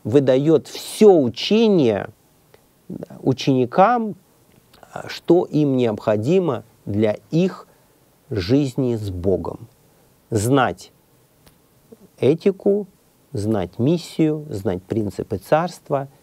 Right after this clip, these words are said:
знать принципы взаимоотношений в общине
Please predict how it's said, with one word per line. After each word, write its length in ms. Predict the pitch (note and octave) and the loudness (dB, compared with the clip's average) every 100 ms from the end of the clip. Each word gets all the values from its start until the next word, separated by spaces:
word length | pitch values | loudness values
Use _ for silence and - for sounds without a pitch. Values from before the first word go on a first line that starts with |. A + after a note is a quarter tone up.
| _ | _
знать 480 | G#2+ G#2+ G#2 F2+ - _ _ _ | -6 -2 -2 -4 -12 _ _ _
принципы 540 | - A#2+ G#2 - G2 G#2 | -4 -2 -2 -6 -4 -4
взаимоотношений 920 | F#2 A2 G#2+ G#2+ A2 - G#2 G2 G2+ | -2 -2 -2 -6 -8 -2 -2 -2 -6
в 100 | G2+ | -6
общине 760 | F#2 - - F3+ F3+ E3+ D#3 | -6 -8 -4 -2 0 -2 -4